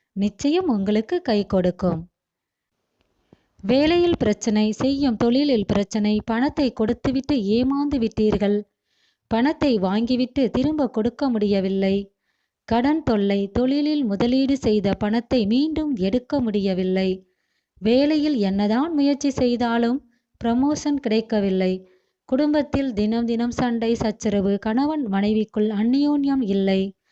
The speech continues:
என்ற எந்த பிரச்சனை உங்களுக்கு இருந்தாலும் சரி, அந்த பிரச்சனை சரியாக இந்த பரிகாரத்தை செய்து பாருங்க. உங்களுக்கு நீங்களே இந்த பரிகாரத்தை செய்து கொள்ளலாம். ஒரு வெள்ளை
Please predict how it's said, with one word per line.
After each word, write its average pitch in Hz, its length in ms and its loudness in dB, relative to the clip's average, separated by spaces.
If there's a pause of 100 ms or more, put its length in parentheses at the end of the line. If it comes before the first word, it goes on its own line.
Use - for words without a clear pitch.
(400)
என்ற 214 240 2 (100)
எந்த 311 320 2
பிரச்சனை 226 500 0
உங்களுக்கு 214 540 0
இருந்தாலும் 233 680 2
சரி, 214 200 2 (640)
அந்த 202 340 -2
பிரச்சனை 285 500 0
சரியாக 214 680 0 (520)
இந்த 311 420 0
பரிகாரத்தை 202 640 0
செய்து 269 360 0
பாருங்க. 185 460 0 (800)
உங்களுக்கு 247 580 2
நீங்களே 285 520 2
இந்த 214 220 0 (100)
பரிகாரத்தை 226 580 0
செய்து 214 340 0
கொள்ளலாம். 180 520 -2 (840)
ஒரு 220 220 2
வெள்ளை 262 400 2